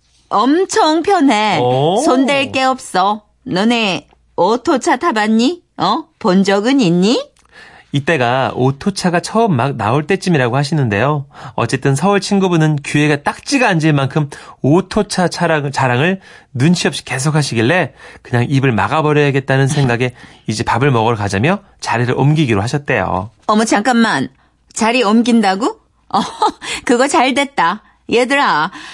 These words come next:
Speaker 1: 어, 내가 이참에 니들 오토차 태워줄게. 니네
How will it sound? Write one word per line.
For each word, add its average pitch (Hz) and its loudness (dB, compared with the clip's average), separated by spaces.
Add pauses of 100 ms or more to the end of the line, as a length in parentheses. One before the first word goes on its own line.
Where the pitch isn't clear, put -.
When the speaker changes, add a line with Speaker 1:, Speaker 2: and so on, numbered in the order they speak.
(120)
Speaker 1:
어, 180 0
내가 202 0
이참에 220 0
니들 180 0 (240)
오토차 233 2
태워줄게. 220 -2 (380)
니네 247 0